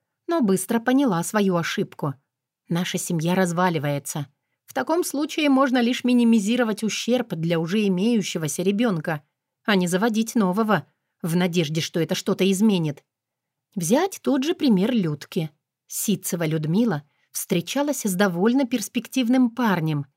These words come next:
вышла за него замуж и забеременела в момент, когда начались сложности. Хотела к себе мужчину ребенком привязать. Ничего не вышло. Муж оставил ее ради другой, не помогает с сыном, выплачивает алименты исправно, но по минималке.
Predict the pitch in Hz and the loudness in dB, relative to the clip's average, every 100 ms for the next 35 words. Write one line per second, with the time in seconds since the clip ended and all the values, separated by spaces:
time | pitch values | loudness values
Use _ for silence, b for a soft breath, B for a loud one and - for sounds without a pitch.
0 | _ _ _ 156 156 - 165 185 214 254 | _ _ _ -6 -6 -2 2 2 2 2
1 | 180 160 156 - - _ _ _ 190 160 | 2 0 -2 -6 -12 _ _ _ -2 2
2 | 180 202 220 214 196 185 180 165 185 190 | 4 6 6 6 6 6 2 2 4 4
3 | 339 320 - 170 165 240 339 - 202 233 | 4 2 -2 -4 2 2 2 0 0 0
4 | 294 - 214 160 147 156 - 165 147 _ | 0 -2 0 0 -2 -4 -4 -6 -6 _
5 | _ _ - 180 175 170 - 185 170 175 | _ _ -6 -2 0 0 -2 0 2 2
6 | 160 - 233 185 190 202 277 190 165 170 | 0 0 2 4 2 4 2 2 0 0
7 | 190 233 214 151 _ _ _ _ _ 175 | 0 2 2 0 _ _ _ _ _ -2
8 | 180 277 - 339 214 196 208 156 147 - | 0 -2 -2 -2 2 2 2 0 -4 -2
9 | 151 147 - _ _ _ _ 233 359 381 | -4 -4 -10 _ _ _ _ 2 2 2
10 | 330 - 330 302 175 151 160 180 196 202 | -2 -2 -2 0 2 2 2 2 2 2
11 | 202 156 160 151 _ _ _ - 190 240 | 0 0 -4 -4 _ _ _ 0 2 4
12 | 285 220 202 254 - - - 214 185 170 | 4 4 4 2 -2 -6 -4 0 2 2
13 | 170 - _ _ _ 170 160 170 170 - | -2 -6 _ _ _ -6 0 2 2 0
14 | 170 160 175 170 175 185 226 220 - 370 | -2 0 0 0 0 2 0 -2 0 4
15 | 330 170 156 151 170 185 220 285 359 330 | 4 4 0 0 0 2 2 4 2 2
16 | 165 151 - 160 | 2 -2 -6 -8